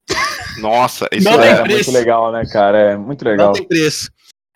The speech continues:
Speaker 2: E aí foi aquela parada, né? Aquela, basicamente é a jornada do herói, né? Ele chega lá, todo lascado,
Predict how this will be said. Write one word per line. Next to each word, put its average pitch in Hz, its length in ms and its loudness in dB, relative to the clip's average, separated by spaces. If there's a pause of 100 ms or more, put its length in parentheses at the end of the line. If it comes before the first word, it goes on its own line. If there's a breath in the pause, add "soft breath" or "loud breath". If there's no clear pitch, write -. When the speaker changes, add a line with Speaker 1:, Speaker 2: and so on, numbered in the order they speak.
Speaker 2:
E 170 120 2
aí 190 180 4
foi 254 280 2
aquela 247 220 0
parada, 240 320 2
né? 170 160 2
Aquela, 160 300 0
basicamente 190 580 -2
é 196 40 0
a 180 100 0
jornada 165 260 -2
do 180 120 -2
herói, 127 260 2
né? 127 160 -4
Ele 123 320 0
chega 113 380 -4
lá, 143 480 -2
todo 123 240 -6
lascado, 156 960 -2